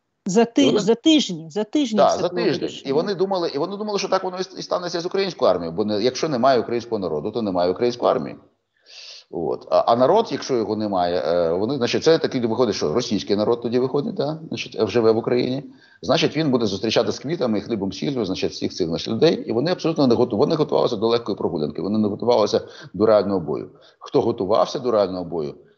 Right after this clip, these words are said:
Speaker 2: це ті, ті люди, які йшли в другому ешелоні. Е, це, е, Росгвардія, це спеціальні підрозділи російської поліції. У них була серйозна задача. Вони мусили вичистити і повністю знищити всіх,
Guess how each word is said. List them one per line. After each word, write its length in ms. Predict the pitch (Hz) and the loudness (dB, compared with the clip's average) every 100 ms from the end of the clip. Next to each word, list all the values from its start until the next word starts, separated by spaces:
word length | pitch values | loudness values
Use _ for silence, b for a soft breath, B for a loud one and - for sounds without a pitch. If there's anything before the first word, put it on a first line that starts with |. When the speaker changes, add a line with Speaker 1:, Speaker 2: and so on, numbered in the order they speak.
| _ | _
Speaker 2:
це 160 | - | -12
ті, 140 | 107 117 | -6 -6
ті 120 | 123 | -4
люди, 200 | 147 127 | -2 0
які 140 | 110 | 0
йшли 200 | 113 120 | -2 -2
в 60 | 113 | -2
другому 340 | 98 127 110 | 0 0 0
ешелоні. 500 | 104 113 113 73 55 - _ _ _ _ - | 0 0 2 2 0 -12 _ _ _ _ -4
Е, 380 | 85 85 87 - | -2 0 0 0
це, 380 | 113 101 92 - | 4 4 4 2
е, 320 | 73 78 82 | 0 2 2
Росгвардія, 800 | 98 - 135 156 131 123 117 107 - 71 | 0 2 4 4 2 2 2 2 -6 -18
це 180 | - 92 | -6 -4
спеціальні 500 | - 85 104 87 80 | -4 -4 2 2 0
підрозділи 520 | 85 85 76 76 78 | -6 -4 -4 -4 -4
російської 400 | 78 - 78 - | -4 -6 -6 -6
поліції. 580 | - 113 151 147 117 87 B B - | -2 0 0 0 0 0 B B -2
У 100 | 113 | 4
них 200 | 143 151 | 4 4
була 200 | 120 110 | 6 4
серйозна 420 | 98 90 107 104 | 4 2 2 0
задача. 360 | 92 85 73 73 | -2 0 0 -2
Вони 180 | 85 | -4
мусили 340 | 101 120 107 92 | -4 -4 -2 -2
вичистити 640 | 90 156 131 - 107 104 | 2 2 2 -2 -4 -2
і 300 | 95 90 92 | -2 -2 -4
повністю 560 | - - 117 101 - 85 | -4 0 2 2 -2 -4
знищити 580 | 104 143 135 - 104 B B B | -2 0 0 -2 -4 B B B
всіх, 480 | - - 139 - 87 | -10 -4 2 2 0